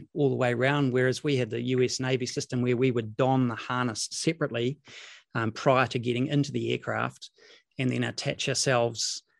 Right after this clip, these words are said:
uh, to the parachute using these Koch fittings, which are metal buckles sort of up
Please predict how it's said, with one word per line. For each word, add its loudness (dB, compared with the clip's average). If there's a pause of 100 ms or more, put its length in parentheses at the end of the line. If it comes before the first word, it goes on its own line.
(220)
uh, -2
to 2
the 0
parachute 2
using 2
these -2
Koch -6
fittings, -10
which -10
are -6
metal -4
buckles -4
sort -2
of -6
up -4